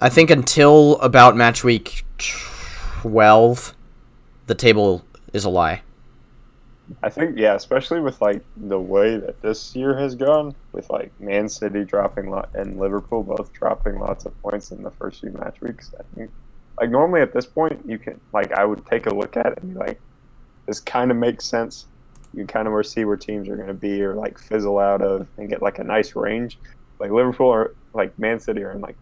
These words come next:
Speaker 2: fourteenth right now. And,
Speaker 1: Mm-hmm.
Speaker 2: like, it wouldn't surprise me if in, like, a month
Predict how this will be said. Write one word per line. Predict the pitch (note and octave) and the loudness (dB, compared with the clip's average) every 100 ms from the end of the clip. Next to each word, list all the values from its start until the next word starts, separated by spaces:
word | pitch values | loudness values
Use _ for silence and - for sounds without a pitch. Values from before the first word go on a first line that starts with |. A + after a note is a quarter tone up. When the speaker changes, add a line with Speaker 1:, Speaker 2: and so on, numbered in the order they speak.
| - - | -20 -4
Speaker 2:
fourteenth | A2+ - G#2+ G2 - | -2 -2 -6 -10 -6
right | F2 - | -6 -4
now. | F3 - - - - - - - - - | -8 -8 -12 -20 -20 -20 -20 -20 -20 -16
And, | G3 F#3 - _ - - | -12 -12 -14 _ -14 -8
Speaker 1:
Mm-hmm. | G#2 | -4
Speaker 2:
like, | G2+ G#2 | -2 -2
it | G2+ | -4
wouldn't | G#2 G2+ - | -4 -6 -14
surprise | - G#2 G2+ - | -4 0 0 -2
me | - | -12
if | - | -10
in, | G#2 | -8
like, | G#2 G3 - - - - - - _ - - - - | -6 -8 -10 -20 -20 -20 -20 -20 _ -20 -20 -20 -8
a | G#2 | -6
month | G#2 A#2 G2+ - | -2 -2 -2 -12